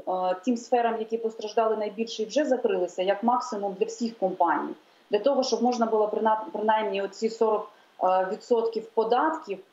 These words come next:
поки не сплачувати, а спрямувати ці гроші якраз на підтримку хоча б частково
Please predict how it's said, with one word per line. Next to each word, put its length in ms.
поки 300
не 140
сплачувати, 760
а 60
спрямувати 640
ці 160
гроші 380
якраз 380
на 80
підтримку 560
хоча 240
б 80
частково 720